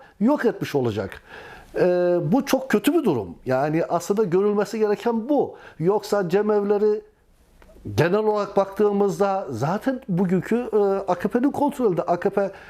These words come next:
oraya istediği müdahaleyi yapıyor. Dikkat ederseniz, e, seçim dönemlerinde özellikle,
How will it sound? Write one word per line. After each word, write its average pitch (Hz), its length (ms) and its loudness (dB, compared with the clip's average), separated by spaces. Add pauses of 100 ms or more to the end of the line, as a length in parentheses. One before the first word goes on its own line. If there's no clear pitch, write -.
(220)
oraya 196 240 2
istediği 220 540 0
müdahaleyi 190 600 2
yapıyor. 160 420 -2
Dikkat 214 300 0
ederseniz, 202 560 -2 (400)
e, 175 480 2
seçim 233 420 0
dönemlerinde 170 640 0
özellikle, 143 760 0